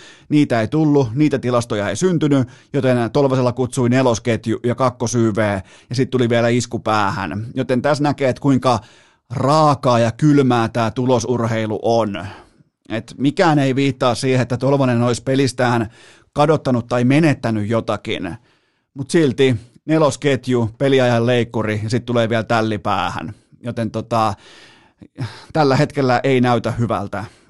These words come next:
vaikka lähdin tähän kauteen, lähdin aika korkeinkin odotuksin liittyen Eeli Tolvaseen, mut just nyt, just tällä hetkellä, tä-, täl-,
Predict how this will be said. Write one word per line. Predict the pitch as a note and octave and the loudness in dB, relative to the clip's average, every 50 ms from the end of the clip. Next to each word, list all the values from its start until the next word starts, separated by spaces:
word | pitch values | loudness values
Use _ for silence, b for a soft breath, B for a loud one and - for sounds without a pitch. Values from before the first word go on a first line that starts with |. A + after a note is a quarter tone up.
| - A2+ | -12 -8
vaikka | C3 - - - B2 A#2+ A2+ - | -6 -6 -4 -2 -2 -2 -2 0
lähdin | - C#3+ C#3+ C#3 C3+ B2+ A#2 | 0 0 2 2 2 0 0
tähän | F#2+ B2+ B2+ C3 A#2+ | 0 0 -2 -2 -2
kauteen, | - A#2 A2 A2 - A#2+ A2+ A2+ | 0 -2 -2 0 0 -2 0 2
lähdin | A#2 A#2 A#2 A#2 A#2 | 2 2 2 2 2
aika | A#2+ B2+ B2+ - A#2+ A2+ G#2+ b b b b b b b b b | 2 2 2 2 0 0 -2 b b b b b b b b b
korkeinkin | - D#3+ E3 D#3+ C#3+ A2+ C#3+ C3 B2 - B2+ A#2+ A#2+ | 2 4 4 4 4 2 2 2 2 2 2 0 2
odotuksin | A#2+ A#2+ A#2 A#2 G#2+ - A#2+ A2 G#2 | 2 0 -2 -4 -6 -6 -6 -4 -4
liittyen | A2+ A#2 A2+ - A#2 A2 A2+ | -4 -4 -4 -2 -2 0 0
Eeli | B2 B2 A#2 - | 0 0 0 0
Tolvaseen, | B2 A#2 A#2 A2 G#2+ G#2 G#2+ G#2 G#2 G#2+ | 0 0 0 0 -2 -2 -4 -2 -2 -2
mut | A2+ A2+ A2+ | -2 -2 2
just | C3+ D#3+ D#3+ D#3 - | 2 2 2 2 0
nyt, | D3 C#3+ B2 - | 0 0 0 2
just | C3+ C3+ B2+ - | 0 0 0 0
tällä | - B2+ B2 A#2 A2 A2 | 0 0 0 2 0 0
hetkellä, | A2+ A2 - - A#2+ A2 A2 A2+ - - | -2 -4 -4 -4 -4 -2 -2 -2 -2 -4
tä-, | D3 A#2+ | -6 -4
täl-, | - - C#3 C3+ B2+ | -2 0 0 0 0